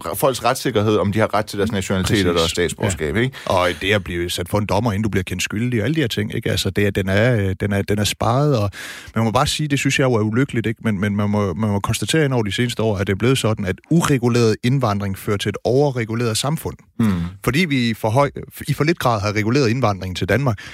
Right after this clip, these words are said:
Speaker 2: ja, så er vi begyndt at overregulere samfundet. Nu vil vi til at regulere, hvor, hvem der må gå på hvilke gymnasier. Vi har et burka forbud. Vi har noget retssikkerhed, der bliver slækket på. Der er ytringsfriheden, der bliver begrænset for imamer og frem og tilbage.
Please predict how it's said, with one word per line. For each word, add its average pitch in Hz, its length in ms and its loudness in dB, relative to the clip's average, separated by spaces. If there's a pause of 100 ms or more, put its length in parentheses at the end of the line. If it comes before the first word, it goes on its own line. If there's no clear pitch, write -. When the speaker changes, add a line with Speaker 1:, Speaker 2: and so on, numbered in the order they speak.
(160)
Speaker 2:
ja, 123 60 0
så 127 100 2
er 127 40 0
vi 117 60 0
begyndt 123 200 2
at 101 40 0
overregulere 117 500 2
samfundet. 95 520 -4
Nu 131 140 0
vil 110 140 2
vi 95 60 0
til 135 100 2
at 110 60 2
regulere, 110 280 2
hvor, 98 180 -2
hvem 113 220 -2
der 110 100 -2
må 95 100 -2
gå 110 160 2
på - 120 -8
hvilke 117 260 0
gymnasier. 107 480 0
Vi 104 80 -2
har 107 100 2
et 107 120 -4
burka 123 280 -2
forbud. 107 400 0
Vi 101 120 0
har 117 160 2
noget - 160 -4
retssikkerhed, 113 420 0
der 95 80 -4
bliver 98 160 -4
slækket 117 380 2
på. 110 220 2
Der 101 60 -2
er 104 120 0
ytringsfriheden, 113 580 0
der 98 60 -4
bliver 104 140 0
begrænset 107 500 -4
for 104 100 -2
imamer 104 380 0
og 98 80 -4
frem 123 160 -4
og 110 60 -6
tilbage. 110 260 -8